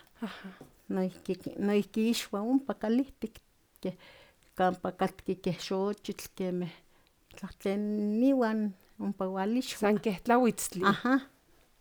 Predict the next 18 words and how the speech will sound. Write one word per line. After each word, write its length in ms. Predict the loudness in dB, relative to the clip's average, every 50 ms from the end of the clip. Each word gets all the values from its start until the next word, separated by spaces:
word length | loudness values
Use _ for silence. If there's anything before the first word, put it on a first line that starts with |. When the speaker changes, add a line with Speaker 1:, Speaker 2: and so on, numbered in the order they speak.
| _ _ _ _ _ _ _ _ _ _ _ _ _ _ _ _ -10
Speaker 1:
Ujú. 480 | -10 -10 -10 -12 -10 -8 -6 -6 -6 -8 -10 -18 -20 _ _ _ _ _ _ _ _ _ _ _ _ _ _ _ _ _ _ _ _ _ _
Kuali, 320 | -10 -8 -4 -4 -4 -4 -4
tos 280 | -6 -6 -6 -4 -4
yehwan 340 | -6 -6 -4 -2 -2 -2 0
inin 400 | 0 0 0 0 0 -2 -2 -6 -10 -18 _ -6
popoliuih 600 | -6 -6 -4 -4 -6 -6 -4 -6 -4 -2 -2 0
nitla-, 420 | 0 -2 -4 -6 -10 -12 -10 -8 -4
Speaker 2:
Ujú. 400 | -4 -4 -4 -2 -2 -2 -2 -2 -2 -4 -8 _ _ _ _ -16
Speaker 1:
tla 240 | -10 -6 -6 -6
akak 400 | -6 -6 -6 -6 -6 -6 -8 -8
machilia, 580 | -6 -6 -6 -6 -8 -8 -8 -6 -4 -4 -4 -2
bueno, 280 | 0 0 0 0 -2 -4
tla 260 | -4 -6 -4 -4 -4
akah 260 | -6 -8 -10 -12 -10 -10
o 220 | -10 -10 -10 -12 -14 -20 -20 -20 -20 -20 -20 -20 -20 -16 -10
itlah 340 | -8 -8 -8 -6 -8 -10 -8 -6
kanah 280 | -4 -2 -2 -2 -2 -2 -2
omoxoleu, 640 | -2 -2 -2 -4 -4 -2 -2 -2 0 0 0 -2